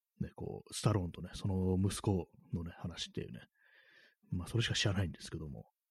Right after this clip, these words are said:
ね、トラックドライバーが主人公の映画というとね、トラック野郎の、菅原文太のトラック野郎の他にこう、スタローンのね、オーバーザトップというものを思い出すというね、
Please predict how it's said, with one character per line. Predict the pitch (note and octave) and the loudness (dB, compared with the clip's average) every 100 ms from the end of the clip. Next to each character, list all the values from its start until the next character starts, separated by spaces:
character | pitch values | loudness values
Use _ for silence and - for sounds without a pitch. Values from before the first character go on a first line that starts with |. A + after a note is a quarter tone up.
| _ _ | _ _
ね、 | - - | -16 -4
ト | A#2 | -2
ラ | C3+ | 0
ッ | |
ク | - | 4
ド | C#3 | 8
ラ | C3 | 8
イ | |
バ | G#2 | 8
ー | F2 | 2
が | E2 - | -6 -8
主 | - G#2 | -2 0
人 | F#2+ | 0
公 | F2+ E2+ | -2 -6
の | D#2+ A2+ | -6 -4
映 | G2+ | -4
画 | F#2 | -2
と | F#2 | -6
い | |
う | |
と | - | -6
ね、 | - | -10
ト | - | -2
ラ | A#2+ | -2
ッ | - | -2
ク | - A#2 | 4 8
野 | A2+ | 8
郎 | A2+ | 8
の、 | E2+ - | 4 -2
菅 | - B2 B2+ | -4 4 8
原 | C#3 | 10
文 | B2+ C3 | 10 8
太 | B2 | 6
の | F2+ | 0
ト | - | 0
ラ | A2 | 0
ッ | - | -2
ク | - | -2
野 | A2+ | 0
郎 | A2 | 2
の | E2 | 0
他 | F2 F2+ | -4 -8
に | E2+ | -10
こ | - E2 | -10 -12
う、 | - - - - - | -12 -18 -18 -18 -12
ス | - | 2
タ | B2 | 6
ロ | A#2+ | 8
ー | |
ン | G#2 | 6
の | |
ね、 | D#2 - | 2 -2
オ | A2 | 0
ー | F#2+ | 2
バ | G2+ | 2
ー | |
ザ | G2 | 0
ト | - | -2
ッ | |
プ | - - | -8 -6
と | - | -6
い | - | -6
う | - - - - - | -8 -14 -18 -12 -4
も | F2+ | -4
の | E2 | -2
を | |
思 | E2+ | -4
い | F#2 | -4
出 | F#2 | -4
す | - - | -8 -12
と | - | -14
い | - | -14
う | |
ね、 | - | -14